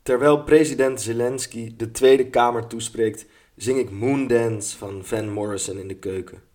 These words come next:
Ik werd wakker met dat liedje in mijn hoofd en probeer nu op de tekst te komen.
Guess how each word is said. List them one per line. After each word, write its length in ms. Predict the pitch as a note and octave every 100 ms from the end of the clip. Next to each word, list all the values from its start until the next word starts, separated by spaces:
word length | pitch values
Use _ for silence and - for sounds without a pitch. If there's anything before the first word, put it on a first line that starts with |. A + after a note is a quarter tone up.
| _ _ _ _ _ _ _ _ _ _
Ik 120 | -
werd 200 | G#2+ C3
wakker 280 | B2+ D3+ C#3+
met 120 | B2
dat 140 | A#2+ G#2+
liedje 240 | A#2 A#2
in 60 | G#2
mijn 120 | G#2
hoofd 280 | G2 F#2+ -
en 220 | F#2 F#2
probeer 320 | - G#2 A#2+
nu 220 | A#2+ C3+ C3
op 180 | A#2
de 60 | -
tekst 300 | - B2+ B2
te 120 | - -
komen. 380 | F2+ E2+ E2